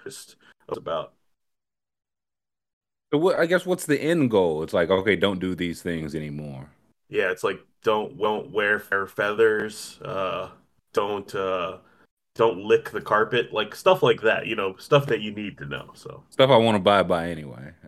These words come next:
Speaker 2: Um, hmm, their business, not mine. Boys, we got some tearing to get to, but what, what, what news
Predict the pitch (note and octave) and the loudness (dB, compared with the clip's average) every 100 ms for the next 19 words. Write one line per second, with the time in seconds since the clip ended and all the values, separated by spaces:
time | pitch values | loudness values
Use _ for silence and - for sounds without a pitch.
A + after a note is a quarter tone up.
0 | D2 D2 C#2+ C#2 C#2 E2+ _ _ _ _ | -18 -16 -14 -14 -16 -20 _ _ _ _
1 | _ _ A#2+ G#2+ F#2 _ - G2+ G2 G2 | _ _ -6 -6 -8 _ -4 -2 0 -2
2 | F#2 F2 G2 E2 E2+ D#2 D#2 _ _ _ | -4 -10 -10 -10 -10 -12 -16 _ _ _
3 | _ _ _ _ _ - - _ _ _ | _ _ _ _ _ -20 -20 _ _ _
4 | _ _ _ - C#3+ E3 F#3+ F3 F#2+ - | _ _ _ -6 -4 -2 0 0 -2 -2
5 | B2 G3 B3+ A#2+ G#2+ A2 - B2 A2 A2 | 4 6 6 6 4 2 4 0 2 4
6 | G#3+ F#3+ B3+ B3+ D4 D3 F3 B3 D3+ D#2+ | 6 6 6 6 4 6 8 8 8 4
7 | C#2 - | -4 -10